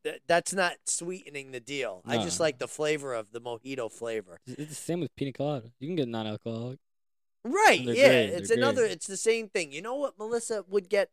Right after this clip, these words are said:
Speaker 1: uh, on occasion is the daiquiri, the
Speaker 2: Mm.
Speaker 1: strawberry daiquiri.
Speaker 2: Yeah, I don't think I could
Speaker 1: I
Speaker 2: do
Speaker 1: don't
Speaker 2: that.
Speaker 1: know about that. Be-, I don't like the frozen. The pina colada's frozen, right?
Speaker 2: Oh, yeah,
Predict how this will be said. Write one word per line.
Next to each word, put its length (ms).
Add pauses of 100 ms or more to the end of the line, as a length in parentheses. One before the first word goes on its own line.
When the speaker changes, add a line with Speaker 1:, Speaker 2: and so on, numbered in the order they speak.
(120)
Speaker 1:
uh, 20 (200)
on 100
occasion 500
is 140
the 80 (100)
daiquiri, 540 (360)
the 60
Speaker 2:
Mm. 160
Speaker 1:
strawberry 540
daiquiri. 580 (1400)
Speaker 2:
Yeah, 240
I 40
don't 120
think 180
I 40
could 120
Speaker 1:
I 20
Speaker 2:
do 140
Speaker 1:
don't 100
Speaker 2:
that. 60
Speaker 1:
know 200
about 280 (100)
that. 280
Be-, 100 (120)
I 60
don't 200
like 240
the 60
frozen. 580 (280)
The 60
pina 240
colada's 400
frozen, 460
right? 240 (340)
Speaker 2:
Oh, 40
yeah, 280